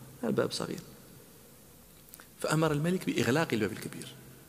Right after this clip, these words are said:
وبفتح الباب الصغير. هذا لتدخل، أنت ما تستطيع أن تدخل قائما، تحني رأسك لتدخل. كرسي الملك مقابل للباب الصغير،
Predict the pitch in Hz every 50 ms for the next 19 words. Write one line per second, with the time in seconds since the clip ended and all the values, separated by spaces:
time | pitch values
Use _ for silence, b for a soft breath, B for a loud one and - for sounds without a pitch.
0 | - - - - - - - - - - - - - 113 113 131 - 202 - -
1 | - 131 113 107 101 - - - - - - - - - - - - - - b
2 | b b b b b b b - 233 277 269 233 180 151 - 175 139 127 - 165
3 | 175 220 - - - - - - - 123 123 208 247 277 - - - - 180 156
4 | 147 - 147 - - 135 127 127 - 135 - 127 123 120 110 98 - - - -
5 | - - - - - - - - - - - - - - - - - 202 202 143
6 | - - - - - - - - - - - - - - 247 240 320 202 - -
7 | 285 - - - - - - - - - - - - - - - - - - -
8 | - - - - - - - - - - - - - - - - - - - -
9 | - - - - - - - - - - 147 131 - 240 269 240 - 247 226 226
10 | 226 208 190 247 254 285 277 - - - - - - - - - 147 151 147 151
11 | - - 190 202 214 214 220 214 214 233 240 254 269 269 247 240 202 170 208 -
12 | 180 156 - - 101 95 - -